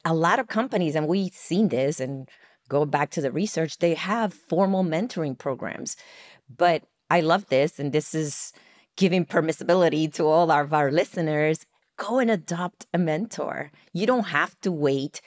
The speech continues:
for your organization to select you to be part of a program. You can actually own your career and not do it alone by adopting a mentor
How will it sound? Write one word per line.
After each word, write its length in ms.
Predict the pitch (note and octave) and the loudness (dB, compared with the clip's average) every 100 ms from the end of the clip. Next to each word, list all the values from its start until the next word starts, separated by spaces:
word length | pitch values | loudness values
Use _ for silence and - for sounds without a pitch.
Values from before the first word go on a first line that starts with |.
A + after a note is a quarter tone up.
| _ - | _ -2
for 120 | F3+ | 0
your 220 | D3 D#3 | 2 2
organization 840 | E3+ E3+ F#3 F3+ B2 C#3+ - D#3 E3 | 2 2 0 0 -2 -2 -4 -4 -4
to 260 | - D#3 | -2 -2
select 800 | C#3 - C3+ B2+ C#3+ - - - _ | -2 -4 0 2 0 -2 -14 -18 _
you 180 | D3 F3+ | -2 0
to 60 | - | 0
be 140 | C#3+ | -4
part 300 | - C#3 C#3+ | -2 2 2
of 60 | D#3+ | 0
a 80 | |
program. 680 | G#3 G3 C#3 - G#2+ A#2+ F3+ - _ - - | -2 0 0 0 -6 -2 -4 -6 _ -20 -6
You 120 | A3+ | -2
can 140 | A#3+ | 0
actually 380 | G3 - F3+ D#3+ - | -2 -2 -4 -2 2
own 280 | E3 A#3 G3 | 4 4 4
your 200 | C3 B2+ | 2 0
career 760 | - C3 D3 C#4+ G2+ B2 C#3+ _ _ _ _ | -4 -4 -2 0 0 -2 -8 _ _ _ _
and 160 | E3+ D#3+ | 0 2
not 220 | E3 D3+ | 2 2
do 140 | F3 | 2
it 80 | D#3+ | 2
alone 400 | D3 D#3+ A3 E3+ | 2 2 0 0
by 440 | D#3+ E3 E3 E3 D#3 _ _ _ | 2 2 2 -2 -4 _ _ _
adopting 560 | E3 C#3 E3 - C#3+ A2+ | -4 0 0 0 -6 -4
a 40 | |
mentor 520 | E2+ D2 - G2 E2+ | -6 -8 -6 -4 -4